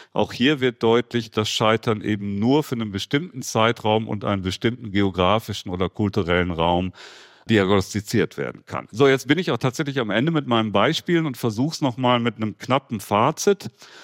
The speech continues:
Nochmal dieser Einstieg in die Welt der gescheiterten Innovationen, den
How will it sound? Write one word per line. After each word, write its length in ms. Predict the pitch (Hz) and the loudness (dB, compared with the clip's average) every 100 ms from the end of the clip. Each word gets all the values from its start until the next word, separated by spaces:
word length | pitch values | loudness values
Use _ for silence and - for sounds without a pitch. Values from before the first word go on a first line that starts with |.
| - - _ _ _ _ | -20 -20 _ _ _ _
Nochmal 520 | 131 147 165 185 180 170 | 2 2 2 2 2 2
dieser 340 | 135 131 120 | 0 0 2
Einstieg 640 | 127 156 185 - 160 156 | 2 2 0 -4 -4 -2
in 80 | 135 | 0
die 180 | 123 107 | 0 4
Welt 240 | 117 151 | 2 4
der 140 | 143 123 | 0 0
gescheiterten 580 | 117 131 131 131 123 | 0 2 2 0 -4
Innovationen, 960 | 113 120 110 107 101 - 135 156 185 180 - - _ - | -2 0 2 2 0 0 4 4 2 -6 -10 -20 _ -2
den 240 | 131 123 | 0 0